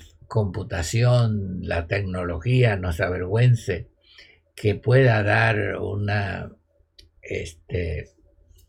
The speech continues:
ecuación numérica en segundos y pueda enviar en segundos.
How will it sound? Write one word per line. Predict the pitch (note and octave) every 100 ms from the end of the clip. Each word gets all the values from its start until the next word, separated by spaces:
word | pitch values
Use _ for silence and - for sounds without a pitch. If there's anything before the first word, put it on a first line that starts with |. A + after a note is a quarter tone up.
| _ _ _ _ _ -
ecuación | F2 F2+ F#2+ E2+ G#2 G#2+ A2 F#2 E2 - - _ _ _ - _ _
numérica | B2 G#2 F2 G#2 G2 - E2 D#2+ - _ _ _ _
en | G2+ F2
segundos | E2+ E2+ D#2+ F#2 A#2+ G#2+ D#2 E2
y | F2 F2 - _ _
pueda | G#2+ A2 G#2+
enviar | F#2+ F#2+ G#2 G#2 F#2+ G2+ - _ _ _ _ _ _ _ _ _ _ _ _ _ _ _ _ - _ _ _ _
en | G#2+ G#2
segundos. | F2 F#2 F2 A2 A2+ E2+